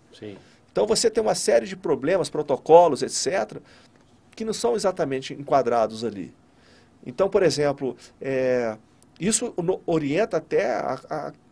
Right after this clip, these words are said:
Speaker 2: o treinamento, orienta a aquisição de material, não é isso? É, você tem, vai ter nas Forças Armadas também, porque, por exemplo, nas Forças Armadas, é, o conceito de insurgência é,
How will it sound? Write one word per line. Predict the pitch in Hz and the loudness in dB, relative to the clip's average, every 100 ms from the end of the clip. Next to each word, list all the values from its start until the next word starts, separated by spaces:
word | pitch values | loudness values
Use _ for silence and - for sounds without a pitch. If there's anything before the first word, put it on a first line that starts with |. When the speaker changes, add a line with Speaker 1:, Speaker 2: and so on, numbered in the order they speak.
| _ _ - | _ _ -12
Speaker 2:
o | |
treinamento, | - 160 175 175 160 160 156 160 196 | -2 0 2 0 0 -2 -4 -14 -8
orienta | 143 139 143 139 | -6 -2 -2 -2
a | |
aquisição | - 139 135 131 120 | -4 -8 -6 -4 -4
de | 135 | -4
material, | 135 160 180 160 147 139 139 - _ _ _ - | -4 -2 0 2 2 0 -4 -20 _ _ _ -10
não | 113 | -6
é | |
isso? | 190 202 - - - - - | -2 -4 -6 -16 -20 -20 -6
É, | 147 147 147 139 131 120 110 - _ - - | 0 2 2 2 0 -2 -6 -14 _ -20 -6
você | 151 - - 165 | -4 -2 -2 -4
tem, | 165 175 170 | -2 -2 2
vai | 160 | 4
ter | 170 | 4
nas | 156 | -2
Forças | 143 143 147 | -2 -6 -2
Armadas | 170 160 160 160 143 | -2 0 2 2 0
também, | - 135 135 156 147 143 - - | -4 -2 2 0 -2 -10 -20 -16
porque, | - | -10
por | 160 175 | -6 -2
exemplo, | 156 143 135 | -2 -2 -8
nas | - | -6
Forças | 180 151 | -6 -4
Armadas, | 117 107 120 180 175 98 - - - - | -4 -2 0 0 0 -6 -12 -20 -20 -4
é, | 135 | -2
o | |
conceito | 135 170 - 175 | 0 0 0 -6
de | 139 | -8
insurgência | 151 - 123 98 127 190 202 - 113 - - - _ _ _ - | -10 -8 -8 -6 -4 -4 -6 -8 -10 -14 -20 -20 _ _ _ 2
é, | 156 185 | 4 4